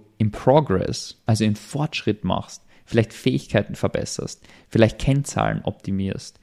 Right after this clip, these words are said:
Fortschritt machst und deinen Zielen näher kommst, das ist das, was glücklich macht. Das muss nicht immer die Tätigkeit per se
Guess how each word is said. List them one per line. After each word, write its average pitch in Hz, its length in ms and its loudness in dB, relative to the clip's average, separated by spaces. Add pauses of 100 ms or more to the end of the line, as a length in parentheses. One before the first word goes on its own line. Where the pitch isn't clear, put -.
(100)
Fortschritt 117 420 0
machst 107 200 -2
und 110 60 0
deinen 104 180 2
Zielen 127 280 0
näher 95 200 0
kommst, - 440 -8 (220)
das 123 120 6
ist 120 160 2
das, 107 140 0
was - 140 -4
glücklich - 280 -6
macht. 101 160 -4
Das 120 80 -2
muss 151 140 4
nicht 143 120 -2
immer 123 120 2
die 107 160 0
Tätigkeit 120 680 -2
per 95 140 0
se 110 420 2